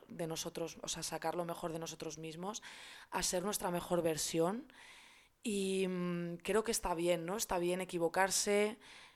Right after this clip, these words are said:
Bueno, está bien, no, está perfecto, de hecho, está bien equivocarse, estamos aquí para eso, para aprender, para sentir, para experimentar, para vivir todo lo que queramos. Entonces, ¿qué pasa?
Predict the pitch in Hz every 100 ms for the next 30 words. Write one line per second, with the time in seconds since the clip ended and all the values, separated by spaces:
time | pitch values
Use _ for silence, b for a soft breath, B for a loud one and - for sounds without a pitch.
0 | B - 165 147 - 185 190 180 180 -
1 | 196 175 165 180 - 165 165 170 - 240
2 | 185 175 185 180 165 160 185 190 - 214
3 | 214 226 190 - 175 185 175 170 170 160
4 | 151 165 190 240 233 165 160 156 160 175
5 | 180 170 160 - 160 156 156 180 180 180
6 | 160 - - 160 156 151 156 175 175 196
7 | B B B 175 170 160 160 151 175 214
8 | 294 B B B B B _ 220 220 240
9 | 269 - 208 190 180 175 170 160 156 143
10 | 147 - - _ _ _ _ _ _ -
11 | 185 180 180 160 160 151 - 214 202 151
12 | - -